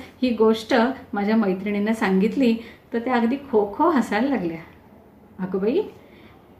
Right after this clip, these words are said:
एरवी मी विनोद केला ना की आमच्या नवऱ्याला कधी हसायला सुद्धा यायचं नाही. एकतर मला विनोद करता येत नाही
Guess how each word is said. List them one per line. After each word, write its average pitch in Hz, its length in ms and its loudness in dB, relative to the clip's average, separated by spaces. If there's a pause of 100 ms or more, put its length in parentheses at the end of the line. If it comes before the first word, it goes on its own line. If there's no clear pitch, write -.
(100)
एरवी 240 320 6
मी 277 200 10
विनोद 277 340 6 (100)
केला 247 280 8
ना 285 240 8 (240)
की 269 80 4
आमच्या 226 340 6
नवऱ्याला 247 640 6
कधी 262 220 4
हसायला 233 500 2
सुद्धा 247 260 2
यायचं 233 360 0
नाही. 220 120 0 (1200)
एकतर 202 300 -2
मला 190 320 2
विनोद 190 300 4
करता 185 360 0
येत 175 280 2
नाही 254 380 4